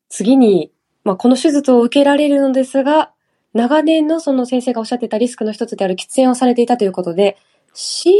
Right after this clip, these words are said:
オーピーディーを患っておりというふうに書かれているんですよね。これは一体何だろうということも疑問に思いました。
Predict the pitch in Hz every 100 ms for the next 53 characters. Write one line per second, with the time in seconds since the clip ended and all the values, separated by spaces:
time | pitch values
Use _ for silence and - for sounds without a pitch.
0 | 427 427 392 - - 330 311 285 226 180
1 | 196 185 202 - 165 165 165 165 160 180
2 | 190 175 160 156 156 147 131 - 165 -
3 | - - - _ - - 233 277 277 277
4 | - - 240 233 196 214 254 233 196 180
5 | 190 175 165 160 151 165 165 160 165 160
6 | 160 160 170 - 170 156